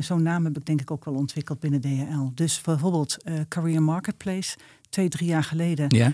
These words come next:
Speaker 1: mocht ik, ehm, eh, samen met een paar andere collega's, eh, in een werkgroep stappen om te kijken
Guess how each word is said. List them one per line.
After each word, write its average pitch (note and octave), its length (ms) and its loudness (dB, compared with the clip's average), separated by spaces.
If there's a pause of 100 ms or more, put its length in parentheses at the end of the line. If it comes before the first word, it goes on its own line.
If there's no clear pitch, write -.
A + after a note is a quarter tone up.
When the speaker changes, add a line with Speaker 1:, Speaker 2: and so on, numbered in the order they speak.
Speaker 1:
mocht - 260 0
ik, - 180 -4
ehm, D3 420 0
eh, - 200 -6 (120)
samen F3+ 360 2
met D3+ 140 2
een - 180 -2
paar D#3 180 -2
andere F3+ 260 2
collega's, D3+ 640 -2
eh, D#3+ 340 -4
in F#3 100 4
een F3 80 4
werkgroep D#3 440 -2
stappen - 360 -4
om D#3 120 -2
te D3+ 120 -4
kijken C#3+ 440 0